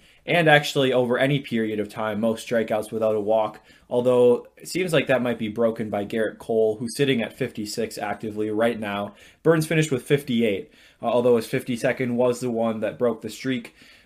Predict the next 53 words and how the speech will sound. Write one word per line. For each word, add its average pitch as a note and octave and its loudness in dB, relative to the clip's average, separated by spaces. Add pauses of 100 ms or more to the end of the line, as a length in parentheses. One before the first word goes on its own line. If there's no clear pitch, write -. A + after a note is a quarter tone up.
But C3 -4
Brewers F3+ 6
had D#3+ 4
some D3+ 0
good D#3 4
pitching, D3 0
like B2+ 2
always, A#2 2
uh, G#2 -6
except F3 0
in D3+ 0
Sunday's A#2+ 0
game. A2 -6 (460)
And A#2 0
the B2 0
offense B2+ 4
really C#3+ 4
didn't B2+ 0
pick B2+ -2
up A#2+ 0
until A#2+ 0
also B2 4
in G#2+ -6
Sunday's G#2+ -2
game. A2+ 0
Barely C3+ 4
squeaked B2+ -4
out B2 2
a A2+ 0
win A#2 0
there, A2+ 0 (260)
which A#2+ -8
was B2 -2
a B2+ 0
really D3+ 6
important C3 0
game, A#2 0
I A2+ -2
thought. A2+ -2 (160)
Still A#3 6
above F3 6
five C3+ 4
hundred C#3+ 0
now, C3+ 2
but A#2 -2 (420)
sitting D#3+ 0
a - 4
little C#3+ 6
bit C3+ -2
too C#3 -2
close B2 0
right A#2+ 0
now, A2 -2